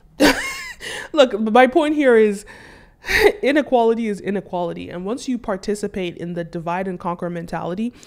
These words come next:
and once you start believing the lie that you are a superior human being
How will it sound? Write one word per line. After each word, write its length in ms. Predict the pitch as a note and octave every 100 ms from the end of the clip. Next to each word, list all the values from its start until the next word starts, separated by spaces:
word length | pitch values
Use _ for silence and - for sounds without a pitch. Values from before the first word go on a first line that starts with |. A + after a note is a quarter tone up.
| - - -
and 100 | F#3
once 200 | B3+ -
you 60 | A#3+
start 260 | C4 A3
believing 440 | F#3 F3+ G#3+ G3+ F3
the 100 | F3+
lie 280 | F3 G3
that 160 | F3+ -
you 200 | F3+ F#3
are 100 | E3
a 100 | E3
superior 760 | - E3 - F#3+ F#3 F#3 F3 F3
human 400 | - F#3 F3 F3
being 440 | F#3+ F#3+ F#3